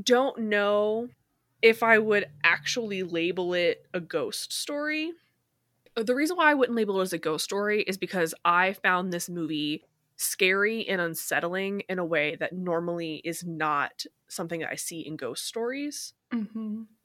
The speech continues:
Speaker 1: I would liken this movie in terms of tone and vibe a little more to The Invisible Man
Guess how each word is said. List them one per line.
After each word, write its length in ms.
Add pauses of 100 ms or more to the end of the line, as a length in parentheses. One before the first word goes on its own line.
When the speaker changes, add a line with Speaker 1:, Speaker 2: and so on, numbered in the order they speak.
(100)
Speaker 1:
I 140
would 180
liken 440
this 180
movie 600 (280)
in 120
terms 300
of 260
tone 760
and 160
vibe 760
a 60
little 320
more 440
to 840
The 460
Invisible 400
Man 360